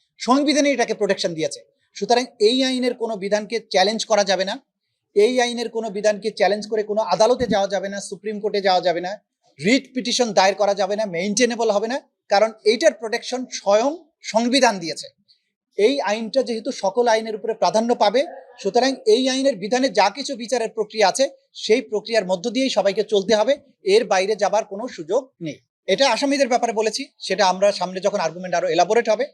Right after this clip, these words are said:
যে আমাদের আজকে যে আসামিদের বিচার এখানে হচ্ছে, তাদের ব্যাপারে বলেছি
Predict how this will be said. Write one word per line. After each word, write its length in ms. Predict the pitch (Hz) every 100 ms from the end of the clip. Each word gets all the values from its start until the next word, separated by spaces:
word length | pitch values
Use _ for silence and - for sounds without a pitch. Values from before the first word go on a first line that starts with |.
| _ _ _ _ -
যে 240 | 151 170
আমাদের 340 | 147 170 190 196
আজকে 240 | 175 208
যে 140 | 175
আসামিদের 420 | 180 175 196 185 160 - -
বিচার 240 | 160 226
এখানে 180 | 208 226
হচ্ছে, 340 | 220 214 240 254 _ -
তাদের 260 | 185 196 220
ব্যাপারে 260 | 220 226
বলেছি 380 | 208 220 214 240